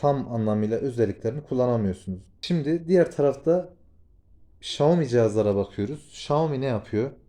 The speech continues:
Telefonu aldık. Yanına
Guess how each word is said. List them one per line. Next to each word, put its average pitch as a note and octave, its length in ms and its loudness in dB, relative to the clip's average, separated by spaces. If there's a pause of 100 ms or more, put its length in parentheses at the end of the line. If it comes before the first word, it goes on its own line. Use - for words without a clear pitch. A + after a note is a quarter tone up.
(480)
Telefonu C#3 460 2
aldık. B2+ 460 -2 (500)
Yanına C3 500 2